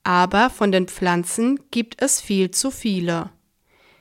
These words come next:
Deshalb muss der Kanal zweimal in jedem Jahr sauber gemacht werden.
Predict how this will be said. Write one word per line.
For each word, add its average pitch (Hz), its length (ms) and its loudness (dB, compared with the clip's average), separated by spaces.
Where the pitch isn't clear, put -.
Deshalb 240 540 2
muss 196 240 0
der 185 160 0
Kanal 180 720 0
zweimal 247 600 2
in 185 220 0
jedem 196 380 0
Jahr 185 360 2
sauber 190 400 2
gemacht 175 500 -6
werden. 170 540 -4